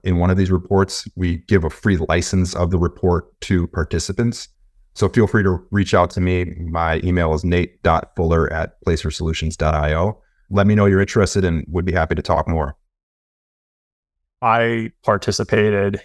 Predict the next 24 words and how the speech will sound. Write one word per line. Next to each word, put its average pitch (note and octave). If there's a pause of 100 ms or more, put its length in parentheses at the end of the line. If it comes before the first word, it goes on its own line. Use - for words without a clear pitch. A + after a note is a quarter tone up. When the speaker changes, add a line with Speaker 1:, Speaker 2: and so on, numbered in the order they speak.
Speaker 2:
in G2
your F#2 (220)
A G2+
I G2+
report, F#2
right? F#2
And F2+ (220)
what G#2
I A#2
actually A2+
got F#2+
out G2
of F2+
that, F2+
not G#2+
being G2
someone F#2+
who's F#2
in F#2
essentially, G#2+
right, F#2+
like, F#2+
commercial G2+
general G2